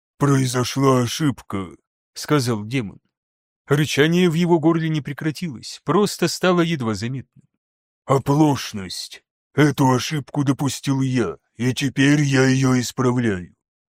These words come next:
Я заберу тебя из этого места». «И этих людей тоже», попросил вышнеземец.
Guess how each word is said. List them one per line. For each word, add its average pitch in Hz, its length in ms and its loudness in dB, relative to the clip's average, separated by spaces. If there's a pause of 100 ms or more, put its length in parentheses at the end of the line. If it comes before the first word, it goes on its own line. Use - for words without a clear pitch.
Я 139 280 4
заберу 143 540 2
тебя 135 380 2
из 135 200 0
этого 123 360 -2
места». - 580 -6 (680)
«И 151 100 4
этих 160 360 2
людей 170 380 4
тоже», 117 480 0 (340)
попросил 147 480 0
вышнеземец. - 920 -8